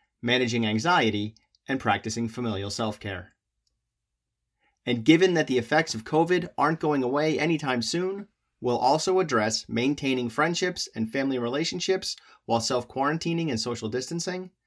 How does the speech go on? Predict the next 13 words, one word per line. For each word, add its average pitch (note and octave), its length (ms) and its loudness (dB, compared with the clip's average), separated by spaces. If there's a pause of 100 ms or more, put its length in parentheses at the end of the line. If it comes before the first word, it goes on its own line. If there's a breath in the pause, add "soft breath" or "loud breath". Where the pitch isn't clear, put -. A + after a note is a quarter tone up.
(320)
navigating C#3 720 4
an A2+ 120 2
uncertain B2+ 420 0
school D#3 320 0
year, D#3+ 360 0 (440)
managing D3 480 4
our A#2+ 140 4
own D#3 460 2
and D3 160 0
our C3 100 4
kids' D#3 460 0 (180)
mental C3 300 -2
health, D#3+ 420 2